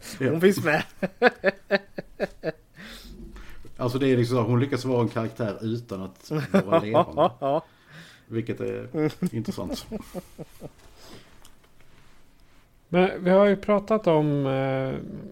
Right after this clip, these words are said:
Speaker 3: mister, nu höll jag på att säga mister Bates, men, eh, Anthony Perkins. Hans, eh, visualisering av Norman Bates här då. Är det någon av er som har läst
Speaker 2: Nej.
Speaker 3: boken förresten?
Speaker 1: Nej, jag blev,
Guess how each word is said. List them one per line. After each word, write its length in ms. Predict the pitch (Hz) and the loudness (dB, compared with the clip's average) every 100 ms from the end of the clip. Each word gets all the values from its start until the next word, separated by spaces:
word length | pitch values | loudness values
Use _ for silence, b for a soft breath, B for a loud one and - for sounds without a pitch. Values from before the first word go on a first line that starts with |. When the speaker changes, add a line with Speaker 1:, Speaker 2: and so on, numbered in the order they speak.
| 160 156 | -8 -6
Speaker 3:
mister, 640 | 139 - - 143 135 127 | -6 -8 -2 4 4 4
nu 280 | 127 127 135 | 0 -2 -2
höll 120 | 143 | 2
jag 120 | 131 | 2
på 40 | 131 | 0
att 60 | |
säga 160 | 139 135 | -2 -2
mister 260 | 131 - 147 | -2 -4 2
Bates, 320 | 151 131 - | 2 2 -2
men, 260 | 143 139 | -2 0
eh, 480 | 135 135 135 131 139 | -2 0 0 0 0
Anthony 300 | 135 131 135 | -2 0 -2
Perkins. 680 | 127 139 123 - 139 139 - b b b b b - - | 2 2 2 -2 -4 -6 -12 b b b b b -20 -10
Hans, 520 | 143 180 170 156 - | 2 4 4 2 0
eh, 120 | 170 160 | 0 0
visualisering 1080 | 160 175 180 - 175 156 180 247 156 123 131 | -2 0 0 2 0 2 2 2 2 0 0
av 60 | |
Norman 480 | 131 135 135 135 135 | 0 -2 -2 -2 -2
Bates 440 | 196 147 120 - | -2 -2 -6 -8
här 180 | 135 139 | -6 -6
då. 160 | - 147 _ b b | -8 -12 _ b b
Är 100 | 151 | 2
det 80 | 160 | 4
någon 220 | 170 170 | 4 2
av 120 | 170 180 | 2 0
er 80 | |
som 140 | 202 220 | 0 2
har 80 | 160 | 2
läst 220 | 156 156 | 2 0
Speaker 2:
Nej. 300 | 151 151 139 | 0 0 0
Speaker 3:
boken 200 | 139 113 | -6 -6
förresten? 340 | - 135 139 170 | -6 -4 -2 0
Speaker 1:
Nej, 420 | 208 101 98 120 | -2 -4 -6 -6
jag 120 | 143 | -2
blev, 360 | 185 151 135 | 0 2 0